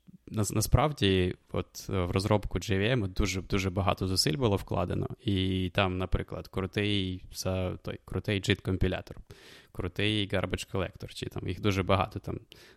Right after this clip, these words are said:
наприклад, різних, які ти можеш обирати. От, і там, якщо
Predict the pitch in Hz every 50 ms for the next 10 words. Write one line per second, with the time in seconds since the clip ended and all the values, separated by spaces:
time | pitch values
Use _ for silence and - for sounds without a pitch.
0 | _ - - - - - - 87 85 - - 92 85 87 - 92 - - 87 87
1 | - 87 - 92 90 90 92 90 - 92 87 98 92 90 82 - - - - -
2 | 95 85 - 110 101 98 98 90 87 - 101 - - - - - - - _ _
3 | _ _ _ _ - 101 - - - 101 95 90 87 87